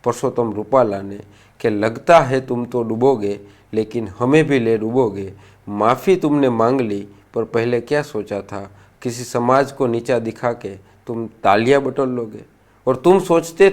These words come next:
थे कि बच भी जाओगे। तुम तो फंसे मध्य दरिया में, लेकिन हमारी तो नाव ही किनारे पे खड़ी है।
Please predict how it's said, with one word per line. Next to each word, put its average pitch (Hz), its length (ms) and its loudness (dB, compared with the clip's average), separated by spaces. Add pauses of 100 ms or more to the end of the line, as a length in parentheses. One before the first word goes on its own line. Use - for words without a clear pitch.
थे 196 80 0
कि 185 140 -2
बच 127 280 0
भी 151 180 0
जाओगे। 107 540 2 (680)
तुम 143 180 4
तो 147 160 2
फंसे 127 380 0
मध्य 117 240 -2
दरिया 117 420 0
में, 123 240 0
लेकिन 110 320 -4
हमारी 110 400 -6
तो 110 160 -6
नाव 104 380 -6
ही 110 80 -12
किनारे 107 420 -6
पे 107 160 -10
खड़ी 113 280 -12
है। 98 180 -18